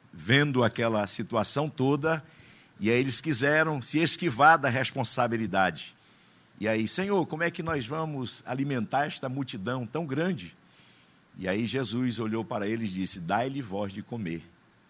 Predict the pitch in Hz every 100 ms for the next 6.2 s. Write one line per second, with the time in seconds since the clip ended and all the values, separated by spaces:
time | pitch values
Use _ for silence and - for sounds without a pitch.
0 | _ _ - - - 101 90 87 98 107
1 | - 95 90 98 90 - - 80 80 87
2 | 82 - 90 80 87 85 - 95 92 -
3 | 101 107 - 76 - - - - - -
4 | - - 90 110 98 104 139 123 123 117
5 | - - 92 95 - 104 87 90 90 78
6 | 82